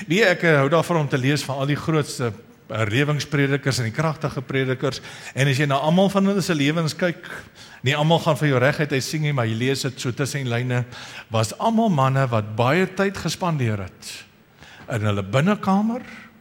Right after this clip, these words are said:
en die teenwoordigheid van die Here. Ek weet selfs van die ou Skotse hervormer predikers, wat van die grootste predikers op hulle tye was, het gesê, "Jy pla hom net in die oggend, jy moenie eens daar by die pastorie aankom nie.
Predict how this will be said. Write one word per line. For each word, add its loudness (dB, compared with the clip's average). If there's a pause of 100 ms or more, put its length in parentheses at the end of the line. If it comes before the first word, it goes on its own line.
(880)
en -6
die -2
teenwoordigheid -2
van -8
die -8
Here. -12 (400)
Ek -2
weet 2
selfs 4
van 2
die 2
ou 4
Skotse 0
hervormer 2
predikers, -2
wat -2 (100)
van -2
die 0
grootste 0
predikers -2
op -8
hulle -2
tye 0
was, 0 (460)
het 0
gesê, 4
"Jy 6 (240)
pla 6
hom 6
net 6
in 6
die 4
oggend, 4
jy 2
moenie 6
eens 4
daar 2
by 0
die 2
pastorie 2
aankom 2
nie. 0